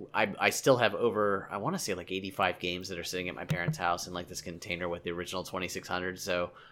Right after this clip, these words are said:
or the, or twenty-six hundred was the update to the original Atari, but, um, I, I have fond memories of the Atari.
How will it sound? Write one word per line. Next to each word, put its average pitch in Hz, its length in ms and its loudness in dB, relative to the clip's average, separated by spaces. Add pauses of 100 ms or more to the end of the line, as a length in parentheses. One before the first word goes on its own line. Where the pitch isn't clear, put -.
(400)
or 113 260 4
the, 143 360 4
or 127 220 8
twenty-six 135 420 6
hundred 98 200 4
was 90 140 -2
the 90 80 2
update 82 400 0 (140)
to 104 100 -6
the 98 80 -2
original 85 340 -2
Atari, 82 320 -2
but, 87 240 -2 (500)
um, 92 440 2 (200)
I, 110 320 10
I 120 40 12
have 110 260 12
fond 95 240 8
memories 82 360 -2
of 80 120 -2
the 78 100 -4
Atari. 65 300 -4